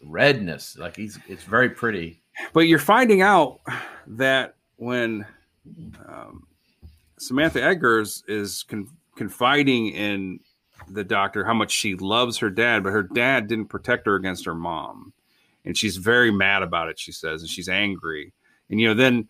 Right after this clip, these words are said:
Speaker 2: you know, Ra-, Raglan, the doctor's bringing out this rage, like, he let, letting this rage out. Like, he's like, "Just go with, you know," basically letting her play it out. But that, so unfortunately, it, he, it plays out in real life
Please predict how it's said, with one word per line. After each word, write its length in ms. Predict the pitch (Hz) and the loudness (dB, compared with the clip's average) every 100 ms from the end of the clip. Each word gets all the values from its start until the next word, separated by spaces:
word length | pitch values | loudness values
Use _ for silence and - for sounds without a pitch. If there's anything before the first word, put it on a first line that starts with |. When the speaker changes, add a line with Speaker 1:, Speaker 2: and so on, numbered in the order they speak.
| _ _ - | _ _ -4
Speaker 2:
you 100 | 123 | 0
know, 60 | 110 | 2
Ra-, 220 | 139 110 | 2 2
Raglan, 560 | 120 135 160 123 113 104 | 2 2 2 2 2 0
the 100 | 98 | 0
doctor's 360 | 135 147 110 | 0 0 -2
bringing 240 | 98 127 113 | 0 2 2
out 160 | 107 | 0
this 180 | 90 - | -4 -6
rage, 460 | 98 95 85 78 90 | -4 -2 -6 -10 -12
like, 140 | 87 | -12
he 100 | 95 | -12
let, 320 | 92 107 107 | -6 -6 -6
letting 340 | 101 110 107 95 | -4 -4 -2 -4
this 180 | 87 - | -6 -6
rage 340 | 90 87 82 | -6 -6 -10
out. 240 | 78 73 - | -14 -14 -16
Like, 100 | 90 | -18
he's 140 | 82 | -14
like, 140 | 82 - | -14 -12
"Just 240 | 98 - | -12 -4
go 240 | 107 107 | 0 2
with, 200 | 98 - | 2 -2
you 200 | 78 98 92 | -10 -6 -6
know," 100 | 82 | -4
basically 680 | 92 92 85 - 80 76 _ _ - | -4 -4 -6 -6 -6 -6 _ _ -2
letting 160 | 98 90 | 2 2
her 80 | |
play 220 | 85 98 90 | 2 2 4
it 40 | |
out. 300 | 92 90 76 | 4 2 0
But 100 | 98 | 0
that, 220 | 107 - | -2 -2
so 100 | - 123 | -2 -2
unfortunately, 520 | - 170 165 131 107 | 2 2 4 4 4
it, 60 | 87 | 2
he, 160 | 104 - _ _ _ _ | -4 -8 _ _ _ _
it 160 | - - | -6 0
plays 300 | 151 139 131 | 4 6 6
out 180 | 123 101 | 4 2
in 60 | |
real 180 | 104 107 | 2 2
life 320 | 101 110 92 | 2 2 0